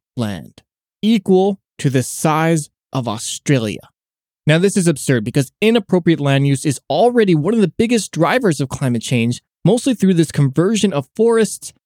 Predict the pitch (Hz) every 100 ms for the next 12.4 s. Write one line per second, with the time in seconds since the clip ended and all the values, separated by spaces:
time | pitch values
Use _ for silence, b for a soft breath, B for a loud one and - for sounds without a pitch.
0 | _ - 135 123 120 165 185 131 95 -
1 | - - _ _ _ _ 151 214 - 240
2 | 226 208 170 131 127 143 160 160 151 143
3 | 143 135 - 135 139 135 - 117 113 110
4 | 123 147 139 127 - 139 139 131 135 101
5 | 107 101 - - 131 139 120 143 139 -
6 | 123 - 131 131 131 - _ 165 - 180
7 | - - 180 196 214 214 185 170 _ 147
8 | 131 - 123 131 135 123 120 131 131 -
9 | 127 123 120 113 135 123 123 131 - 127
10 | 123 127 147 - 220 220 185 165 - 147
11 | 143 143 - _ _ 117 - 107 101 -
12 | - 80 -